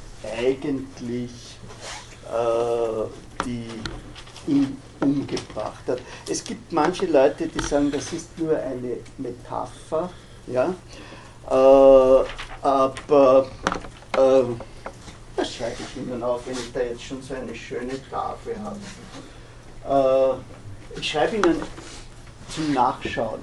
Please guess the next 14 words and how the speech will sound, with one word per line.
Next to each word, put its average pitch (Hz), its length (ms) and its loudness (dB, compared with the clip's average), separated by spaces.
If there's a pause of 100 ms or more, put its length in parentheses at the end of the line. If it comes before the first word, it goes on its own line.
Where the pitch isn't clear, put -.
ja? - 220 -2 (460)
Ich - 100 -12
schreibe 156 240 4
Ihnen 160 200 0 (160)
Bibelstellen 151 1080 -4
auf, 117 400 0 (840)
die 143 300 0 (140)
einen 120 440 -2 (380)
antijudaischen 127 2000 -8
Gehalt 117 500 -12 (160)
haben. - 380 -6 (4000)
Das - 200 -8
heißt 123 260 -4
Johannes 143 960 -4